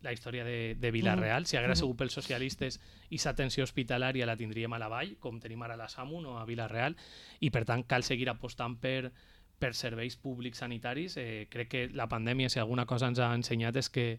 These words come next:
Speaker 1: és necessari tindre un, un fort sistema sanitari, no? Pues així, ixa és una reivindicació, la de la samu, que esperem que siga realitat, però tenim altres assignatures pendents. També li preguntava, eh, a l'alcalde de la ciutat en el pleno pel Centre de Salut de Torrehermosa, no? Recordaran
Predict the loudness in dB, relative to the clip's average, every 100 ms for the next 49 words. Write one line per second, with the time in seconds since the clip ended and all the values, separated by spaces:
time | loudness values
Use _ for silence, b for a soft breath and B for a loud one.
0 | b b b b -8 -6 -6 -6 -4 -4
1 | -4 -6 -6 -8 -8 -10 -8 -8 -8 -8
2 | -6 -4 -4 -6 B B B B -4 -2
3 | 0 0 0 -2 -4 -8 -8 0 4 4
4 | 4 0 -2 -2 -4 -2 0 0 2 0
5 | 0 -2 -2 -2 -2 -4 -4 -6 -8 -6
6 | -4 -4 -2 0 2 4 6 6 6 4
7 | 4 2 0 -2 -6 -4 -4 -4 -4 -4
8 | -4 -2 -2 2 2 2 2 0 0 -2
9 | 0 0 -2 B B B B 0 2 2
10 | 2 2 4 4 2 2 2 2 2 0
11 | 4 6 6 6 4 2 0 -6 -4 -4
12 | -4 -2 -2 -2 -4 -4 -4 -4 -4 -4
13 | -2 -2 -2 -2 0 0